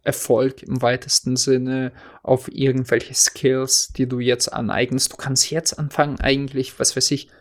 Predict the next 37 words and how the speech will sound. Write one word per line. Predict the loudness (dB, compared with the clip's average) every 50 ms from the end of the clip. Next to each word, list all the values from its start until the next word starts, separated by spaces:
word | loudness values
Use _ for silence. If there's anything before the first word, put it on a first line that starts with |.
| _ _
C | 0 2 2
plus | 2 2 0 0 0 -2 -4 -4 -6 _ _ 0 2 2 2 2 -2
plus, | 0 2 2 4 4 2 0 -2 -8 -20 -20 -20 -20 -10 -2 0
äh, | 2 2 4 2 2 0 0 0 0 -2 -2
ähm, | -2 -2 0 2 2 2 2 0 0 -2 -2 -2 -2 -2 -4 -6 -10 -14
programmieren | 0 2 2 2 2 2 0 0 2 2 2 0 0 -2 -2
lernen. | -2 -2 -2 -2 -2 -4 -6
Weißt | -4 -2 0 0 0 0
du, | -2
ich, | -6 -6 -8 -12 -14 -16 -18 _
ich | -20 -8 0
kann | 2 2 2 2 -2 -4
kein | -4 -4 -4 -2 -2
C | -4 -4 -4
plus | -4 -6 -6 -6 -6
plus, | -4 0 0 0 0 0 -4 -10 -16 -20 -6
aber | -2 0 0 0 0
theoretisch, | 0 0 0 0 0 2 2 2 4 2 2 2 0 -6 _ _ _ _ _ _ _ _ _
wenn | 2 2 2 4
du | 2 2 0 0 -2 -4 -8 _ _ -12
dir | -2 2 2 2 2 0 0
zehn | 0 2 2 4 2 2 2 2
Jahre | 0 0 0 0 -2 -2 -4 -6 -4
selber | 0 2 2 2 4 2 0 0 0
C | 0 0 2 0 0
plus | -2 -4 -6 -6 -6 -6
plus | -6 -2 0 0 0 0
beibringst | 0 0 -2 -2 -2 -4 -6 -6 -6 -6 -6 -6 -6 -4
und | -2 0 0
sei | 2 2 2 2
es | 2 0 -2 -4 -2 0
auch | 0 0 0
so | 0 -2 -2 -2
ein | -2 0
ganz | 0 0 0 0 -2
kleines | -4 -6 -6 -6 0 2 2
Schnipsel, | 2 2 0 -2 -2 -2 -2 -4 -8 -14